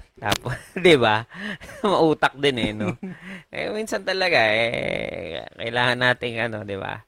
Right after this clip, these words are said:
Speaker 1: Only
Speaker 2: Mm.
Speaker 1: dead fish swim with the flow, ika nga.
Speaker 2: <laughs>
Speaker 1: Ayun.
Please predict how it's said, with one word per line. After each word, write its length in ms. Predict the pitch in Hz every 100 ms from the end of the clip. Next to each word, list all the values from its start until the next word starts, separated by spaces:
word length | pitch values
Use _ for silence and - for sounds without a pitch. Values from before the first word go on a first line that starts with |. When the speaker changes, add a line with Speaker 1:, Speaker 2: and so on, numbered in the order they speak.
| _
Speaker 1:
Only 320 | - 139 147
Speaker 2:
Mm. 80 | 139
Speaker 1:
dead 160 | 147 135
fish 320 | - 143 -
swim 320 | - 131 127
with 160 | 120 120
the 120 | 113
flow, 280 | - 123 -
ika 240 | - -
nga. 220 | 247 101 269 - 262 240 -
Speaker 2:
<laughs> 480 | _ _ _ _ -
Speaker 1:
Ayun. 320 | 98 101 85